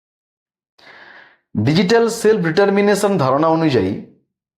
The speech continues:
আপনার ডেটা আর সেই ডেটার উপর আপনার নিয়ন্ত্রণ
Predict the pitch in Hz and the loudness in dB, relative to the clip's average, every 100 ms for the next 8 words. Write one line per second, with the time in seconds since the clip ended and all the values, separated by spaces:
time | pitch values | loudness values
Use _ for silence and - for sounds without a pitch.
0 | _ _ _ _ _ _ _ - _ - | _ _ _ _ _ _ _ -20 _ -4
1 | 131 135 180 147 123 131 131 117 101 - | -2 0 -2 -2 -2 -2 0 0 0 -6
2 | - - _ _ _ _ _ _ _ _ | -16 -20 _ _ _ _ _ _ _ _
3 | 123 131 131 160 151 151 165 170 170 165 | -2 -2 0 0 2 0 0 0 0 0
4 | 151 156 156 131 139 160 151 143 110 | 0 0 0 0 0 0 0 -2 -2